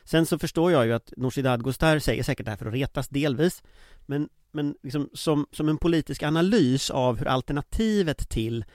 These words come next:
en, en, en, liksom S D M-ledd regering, eh, ser ut, så är det ju en rödgrön regering. Eh, Centerpartiet är ett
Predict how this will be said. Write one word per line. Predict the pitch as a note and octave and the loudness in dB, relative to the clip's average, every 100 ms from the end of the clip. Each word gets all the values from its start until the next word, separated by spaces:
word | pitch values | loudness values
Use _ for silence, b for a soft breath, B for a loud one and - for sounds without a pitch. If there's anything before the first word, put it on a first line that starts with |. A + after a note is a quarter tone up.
| b b b | b b b
en, | C#3 B2+ B2+ | 0 2 0
en, | C3+ A#2+ A#2+ | -2 0 0
en, | - A#2+ A#2+ A#2 A#2 | 0 2 2 2 0
liksom | - A#2+ - A#2 A2 - | -4 -4 0 0 0 -2
S | D3 C#3 - | 0 0 0
D | B2 B2+ B2+ | -2 0 2
M-ledd | C3 B2 A2+ G#2+ - _ - D#3 E3+ B2 C3 C3 | 4 4 4 0 -4 _ -2 2 2 2 -2 -2
regering, | - C3+ B2 A#2 B2 C#3+ - b b b b | -2 0 0 -2 -2 -2 -2 b b b b
eh, | C3+ B2 A#2 A#2 A#2 - | -2 2 2 2 0 -6
ser | - E3 | -2 2
ut, | A3 B2+ B2 - | 4 4 0 -6
så | - D#3+ | 0 2
är | D3 F#3+ | 4 6
det | E3 | 6
ju | C3 | 4
en | A#2+ A2+ | 4 4
rödgrön | C#3+ B2 A2+ E3+ D#3 A#2 | 2 2 2 4 4 4
regering. | A2+ A2+ - C#3+ - b b b b | 0 -4 -8 -10 -12 b b b b
Eh, | B2+ A#2+ | -6 -6
Centerpartiet | - E3+ D#3 C#3+ C#3+ - A3 G#3+ F3+ - - - | 0 4 4 0 -4 0 2 2 0 -2 -18 -6
är | D#3 C3+ | -2 -2
ett | - - | -2 -14